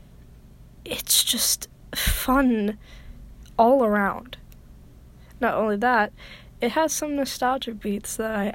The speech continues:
absolutely love. So, for our first episode, you're gonna hear me do a complete breakdown, which most likely will take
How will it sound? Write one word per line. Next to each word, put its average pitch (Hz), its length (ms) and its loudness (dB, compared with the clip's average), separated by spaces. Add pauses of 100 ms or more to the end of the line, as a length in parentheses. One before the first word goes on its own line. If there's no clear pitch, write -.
absolutely 214 1080 -4
love. 180 580 -6 (360)
So, 214 560 2 (1600)
for 302 120 0
our 302 80 2
first 339 320 -6
episode, 320 400 -4
you're 277 100 -8
gonna 269 140 -2
hear 247 240 0
me 240 200 2
do 233 280 -4
a 220 60 -10
complete 254 880 -2 (360)
breakdown, 202 1000 0
which 226 340 -8 (580)
most 415 260 0
likely 294 340 2
will 262 100 6
take 254 460 0